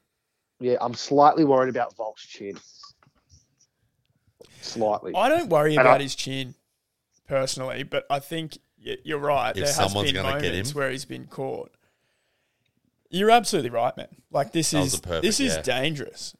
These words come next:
Speaker 2: Uh, this is
Speaker 1: Yeah,
Speaker 2: very
Speaker 1: I,
Speaker 2: dangerous
Speaker 1: I'm
Speaker 2: 'cause
Speaker 1: way more worried
Speaker 3: His
Speaker 1: about
Speaker 3: coach said
Speaker 1: this
Speaker 3: it.
Speaker 1: than the Max fight.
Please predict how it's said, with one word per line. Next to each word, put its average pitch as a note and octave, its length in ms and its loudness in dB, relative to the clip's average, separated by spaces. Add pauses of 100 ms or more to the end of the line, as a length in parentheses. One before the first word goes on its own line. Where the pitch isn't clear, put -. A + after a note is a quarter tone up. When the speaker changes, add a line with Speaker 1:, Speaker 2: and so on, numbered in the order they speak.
(120)
Speaker 2:
Uh, - 80 -4
this E3 140 -4
is G3+ 140 -4
Speaker 1:
Yeah, B2 100 2
Speaker 2:
very C#3+ 240 2
Speaker 1:
I, - 20 -4
Speaker 2:
dangerous A#2+ 560 -6
Speaker 1:
I'm C#3 160 4
Speaker 2:
'cause C3+ 100 0
Speaker 1:
way D3 240 6
more F3+ 220 4
worried D3+ 200 4
Speaker 3:
His D3+ 100 2
Speaker 1:
about D3+ 160 2
Speaker 3:
coach - 140 -2
said B2+ 180 -2
Speaker 1:
this D#2+ 100 -6
Speaker 3:
it. - 60 -18
Speaker 1:
than A#2 120 -8
the A2+ 60 -8
Max G#2 320 -10
fight. F#2+ 300 -4